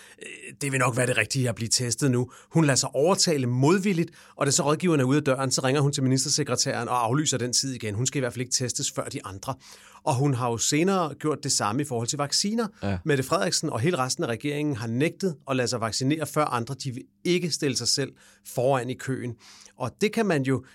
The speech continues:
Speaker 1: det er jo en, en spændende etisk diskussion i virkeligheden, om
Speaker 2: Ja.
Speaker 1: det er det rigtige at solidarisere sig med befolkningen og sige, "Vi venter på vores plads i køen ligesom jer."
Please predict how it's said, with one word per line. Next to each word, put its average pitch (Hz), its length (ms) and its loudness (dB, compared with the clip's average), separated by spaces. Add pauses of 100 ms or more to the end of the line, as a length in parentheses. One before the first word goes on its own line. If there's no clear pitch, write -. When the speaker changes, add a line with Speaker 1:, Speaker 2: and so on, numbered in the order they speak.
(100)
Speaker 1:
det 185 80 6
er 143 100 4
jo 190 60 2
en, 165 100 0
en 147 160 4
spændende 170 400 4
etisk 185 420 2
diskussion 190 500 2
i - 40 2
virkeligheden, 135 540 0
om - 80 0
Speaker 2:
Ja. 101 60 2
Speaker 1:
det 160 120 2
er 185 40 4
det 185 140 0
rigtige 160 540 0
at 120 100 0 (440)
solidarisere 139 640 2
sig 165 160 0
med 123 100 0
befolkningen 180 720 0
og 127 80 2
sige, 127 260 0
"Vi 160 120 0
venter 147 240 4
på 131 80 -6
vores 127 240 -2
plads 139 240 -2
i 151 40 -6
køen 147 280 0
ligesom 120 260 0
jer." 143 240 0